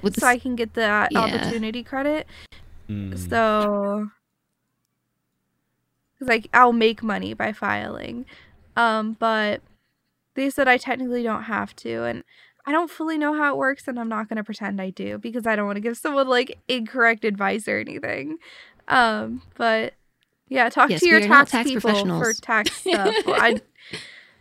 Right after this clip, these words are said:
Speaker 2: I don't know anything about taxes. Um, I might have a weird, unique situation. I don't know.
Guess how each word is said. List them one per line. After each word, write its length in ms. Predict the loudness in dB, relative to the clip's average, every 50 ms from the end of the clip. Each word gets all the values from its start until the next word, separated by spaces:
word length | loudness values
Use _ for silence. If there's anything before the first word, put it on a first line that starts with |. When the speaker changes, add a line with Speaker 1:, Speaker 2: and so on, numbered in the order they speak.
| _ _ _
Speaker 2:
I 140 | 8 10 10
don't 120 | 10 8
know 120 | 10 10 10
anything 280 | 10 8 6 4 2 6
about 180 | 8 8 6 6
taxes. 720 | 2 0 0 -2 -2 -4 -4 -4 -4 -4 -6 -8 -12 -16 -20 _ _ -6 -4
Um, 360 | -2 -2 -2 -2 -4 -8 -10 -12 -18 -20 -20 -20 -18 -18 -18 -18 -20 -20 -20 -20 -20 -20 -20 -20 _ _ _ _ _ _ _ 4
I 140 | 4 4 4
might 280 | 4 2 2 2 2
have 180 | 2 -2 0 0
a 80 | -2
weird, 280 | -2 -2 -2 -2 -2 -2
unique 280 | -4 -4 -4 -4 -6 -6
situation. 580 | -8 -8 -8 -6 -6 -6 -6 -6 -6 -6 -6
I 140 | -4 -4 -6
don't 120 | -6 -8
know. 220 | -8 -10 -10 -14